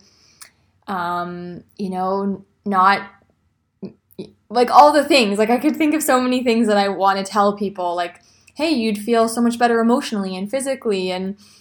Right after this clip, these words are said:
mentally if you thought like this and you practiced this and you did that and you ate this and drank this and blah, blah, blah." That goes through my mind a lot when I'm talking with people, um,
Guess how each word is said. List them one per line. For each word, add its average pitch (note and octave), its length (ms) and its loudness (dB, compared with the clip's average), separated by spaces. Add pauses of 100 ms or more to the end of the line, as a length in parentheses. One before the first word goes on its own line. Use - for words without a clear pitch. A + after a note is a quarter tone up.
mentally A#3+ 580 2
if G3+ 180 -4
you G#3+ 160 0
thought G#3+ 300 2
like A#3+ 180 -4
this E4 240 -2
and G#3 140 0
you G#3 100 2
practiced A3+ 500 -2
this D#4 200 -6
and G#3 160 -4
you G#3 60 -2
did A#3 180 -4
that C#4 180 2
and G3+ 120 -2
you G3 80 -4
ate A#3 200 -6
this C4 240 -6
and G3+ 120 -6
drank G#3+ 280 -6
this A3+ 280 -6
and F#3 120 -12
blah, G3 120 -4
blah, G3 100 -4
blah." - 240 -8 (840)
That G#3+ 240 -2
goes A#3 240 2
through B3 140 0
my A3+ 140 4
mind G3+ 500 0 (380)
a G3 100 6
lot G3+ 360 6
when G#3 120 -2
I'm F#3+ 120 -4
talking G3 360 -6
with F#3+ 220 -10
people, B3 560 -4 (560)
um, F#3+ 640 0